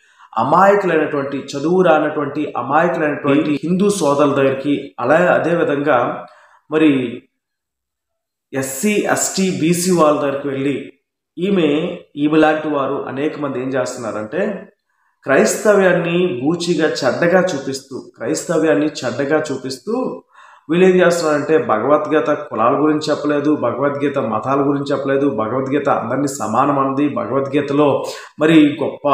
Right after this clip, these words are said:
ఇది ఉంది, అది ఉందని ఏదేదో ప్రగల్భాలు పలుకుతున్నారు. అసలు భగవద్గీత ఏం చెప్తుంది అనేది వీళ్ళు ఎప్పుడైనా చదివారా? పోనీ చదివేసి దానిని ఏమైనా దాచిపెడుతున్నారా? ఆ, చదవలేనటువంటి అమాయకుల దగ్గరికి వెళ్ళి,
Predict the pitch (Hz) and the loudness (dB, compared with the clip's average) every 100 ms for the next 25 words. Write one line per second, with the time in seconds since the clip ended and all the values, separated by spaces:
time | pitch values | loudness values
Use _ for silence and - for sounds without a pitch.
0 | 120 113 113 120 147 151 156 127 120 151 | 4 2 -4 -6 -4 -2 0 0 0 0
1 | 151 151 131 131 - 123 139 196 196 208 | 0 0 -2 -6 -8 -6 -2 0 4 2
2 | 202 143 139 165 160 160 160 139 135 135 | 2 0 0 0 2 2 2 0 -2 -4
3 | 127 113 104 120 190 123 123 180 185 202 | -4 -4 -4 -2 0 0 2 0 0 0
4 | 170 170 175 175 175 165 151 151 160 135 | 0 2 2 0 -4 0 2 2 2 0
5 | 120 120 156 151 127 131 123 110 - - | 0 0 0 0 0 0 2 0 -4 -12
6 | _ _ _ - 220 - 139 170 202 202 | _ _ _ 2 2 4 2 4 4 2
7 | 208 175 180 208 - 147 147 123 - 131 | 2 2 2 2 2 2 2 -2 -4 -2
8 | 151 170 127 135 - 135 131 131 120 113 | 0 2 2 0 0 -4 -4 -4 -2 -2
9 | - - _ - _ 170 208 196 135 160 | -4 -10 _ -20 _ 0 2 2 2 4
10 | 196 196 196 180 185 185 185 - 110 120 | 4 4 2 2 0 0 -2 -4 -4 0
11 | 175 185 180 170 151 143 139 | 2 2 0 0 -2 -2 -2